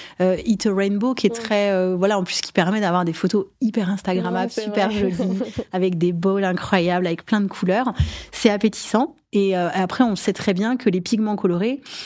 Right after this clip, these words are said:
Speaker 1: euh, ce sont, euh, des antioxydants, euh, intéressants et différents qui viennent se compléter les uns les autres et qui vont, euh, qui vont venir aussi nourrir des, des, des souches bactériennes différentes, puisqu'on,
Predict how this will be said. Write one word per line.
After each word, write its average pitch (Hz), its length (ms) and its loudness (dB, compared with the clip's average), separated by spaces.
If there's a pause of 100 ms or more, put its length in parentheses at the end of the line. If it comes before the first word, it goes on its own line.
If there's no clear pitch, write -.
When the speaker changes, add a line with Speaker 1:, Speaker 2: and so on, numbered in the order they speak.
(160)
Speaker 1:
euh, 190 160 2
ce 185 160 -2
sont, 214 320 0
euh, 185 160 2
des 185 160 0
antioxydants, 202 720 0
euh, 185 160 2
intéressants 190 540 0
et 208 80 0
différents 190 480 0 (100)
qui - 140 0
viennent 202 160 0
se 196 120 -4
compléter 208 460 0
les 208 140 -2
uns 190 80 0
les 190 120 0
autres 262 200 -2
et - 20 -4
qui 190 180 -2
vont, 214 220 0
euh, 180 140 0 (340)
qui - 140 0
vont 208 120 0
venir 220 220 0
aussi 220 240 0
nourrir 226 320 2
des, 190 300 2
des, 185 260 0
des 190 140 2
souches - 320 -2
bactériennes 190 580 2
différentes, 190 380 0
puisqu'on, 208 340 -2